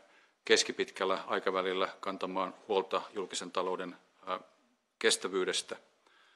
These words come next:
Keskustelu verotuksen rakenteiden uudistamisesta on tärkeää, mutta en käy siihen tässä yhteydessä. Se vaatii oman, oman keskustelunsa ja,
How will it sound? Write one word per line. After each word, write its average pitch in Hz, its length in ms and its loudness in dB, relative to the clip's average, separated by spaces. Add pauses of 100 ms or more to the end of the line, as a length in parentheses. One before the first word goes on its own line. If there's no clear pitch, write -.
(1500)
Keskustelu 110 500 6
verotuksen 113 440 6
rakenteiden 110 420 6
uudistamisesta 104 720 2
on 101 120 0
tärkeää, 113 520 6
mutta 95 440 0 (760)
en 101 260 0 (100)
käy 101 140 4
siihen 95 360 0
tässä 104 320 4
yhteydessä. 92 640 -2 (640)
Se - 160 -6
vaatii 98 320 2
oman, 98 340 4 (100)
oman 101 240 0
keskustelunsa 92 680 0
ja, 92 260 0